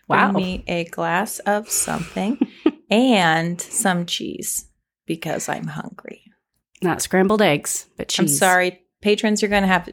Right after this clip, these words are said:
Speaker 2: cheese does the trick 'cause it's fat and protein, like, instantly. It's so dense
Speaker 1: Mm-hmm.
Speaker 2: that when you're hangry, it does the trick. Um, are we talking about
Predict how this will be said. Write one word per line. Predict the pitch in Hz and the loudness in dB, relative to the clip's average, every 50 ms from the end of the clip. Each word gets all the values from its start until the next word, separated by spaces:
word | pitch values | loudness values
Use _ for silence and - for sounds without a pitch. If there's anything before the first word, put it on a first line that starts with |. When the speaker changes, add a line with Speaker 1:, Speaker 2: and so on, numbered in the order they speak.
| - _ _ _ - | -18 _ _ _ -6
Speaker 2:
cheese | - - 233 247 240 | -2 0 0 0 2
does | - 247 240 233 | 2 0 0 0
the | 233 196 | 0 -4
trick | 202 - 196 - - | -2 0 -2 -2 -2
'cause | - 180 170 | -2 -6 -6
it's | 170 - - - | -6 -6 -10 -10
fat | - - 208 196 185 180 - | -4 0 2 2 2 2 0
and | 190 190 175 | -2 -4 -4
protein, | - - 180 160 160 170 - - - - - | -2 0 0 0 0 0 -4 -10 -10 -8 -6
like, | - - - - - _ _ - | -6 -6 -6 -8 -12 _ _ -4
instantly. | 185 175 165 - - - - 147 147 | -2 -2 -2 -2 -4 -4 -4 -4 -6
It's | - - - - | -4 -2 -2 0
so | - 175 160 160 | 2 2 2 2
dense | 165 165 160 143 147 - - - - - - - - | 0 0 -2 -2 -2 -2 -4 -4 -2 -2 -2 0 0
Speaker 1:
Mm-hmm. | 208 196 190 190 185 175 147 175 165 160 165 185 220 247 | 2 4 4 4 4 4 4 4 4 4 4 4 2 2
Speaker 2:
that | - 156 - | 0 0 0
when | - 165 170 170 | 0 0 0 2
you're | 170 165 160 160 160 | 2 4 4 4 2
hangry, | 165 - - 175 170 170 170 175 180 175 190 196 208 226 247 262 262 254 _ _ _ _ _ _ _ _ _ _ _ _ _ _ _ _ _ _ _ _ - - _ _ _ _ _ _ _ _ _ _ _ _ _ _ _ _ _ _ - | 0 -4 -4 -2 0 0 0 -2 -2 -2 0 0 2 2 2 0 -2 -6 _ _ _ _ _ _ _ _ _ _ _ _ _ _ _ _ _ _ _ _ -20 -20 _ _ _ _ _ _ _ _ _ _ _ _ _ _ _ _ _ _ -8
it | 175 175 | -4 -2
does | 170 151 147 - | -2 -2 -2 -2
the | - 156 | -6 -8
trick. | - - - - - - - _ _ _ _ _ _ _ _ - | -6 -6 -8 -8 -8 -12 -20 _ _ _ _ _ _ _ _ 0
Um, | 247 262 262 262 254 240 233 240 233 233 - _ _ _ _ _ _ _ _ _ _ _ _ _ _ _ _ _ _ _ _ _ _ _ _ _ _ - - _ _ _ _ _ _ _ - | 2 4 4 4 4 4 2 2 0 -2 -6 _ _ _ _ _ _ _ _ _ _ _ _ _ _ _ _ _ _ _ _ _ _ _ _ _ _ -14 -14 _ _ _ _ _ _ _ 0
are | 233 247 | 2 2
we | 269 285 | 2 0
talking | - - 311 302 302 311 302 | 0 0 -2 0 0 -2 -2
about | 294 294 277 233 214 220 233 - - | 0 2 2 4 4 2 2 0 -6